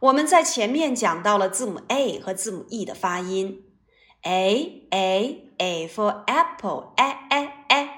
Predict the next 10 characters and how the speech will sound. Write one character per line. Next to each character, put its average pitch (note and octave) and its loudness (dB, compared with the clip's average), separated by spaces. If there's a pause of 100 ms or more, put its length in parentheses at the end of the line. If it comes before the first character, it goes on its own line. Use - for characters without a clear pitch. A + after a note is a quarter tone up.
(360)
A E3+ -6 (100)
cat, D4 -2 (320)
a A3 0
hat, - 0 (460)
a F3+ -6
cat D#4 -6 (160)
and G3+ -2
a A#3+ 2
hat. - 0 (440)
Dan, G#3+ 0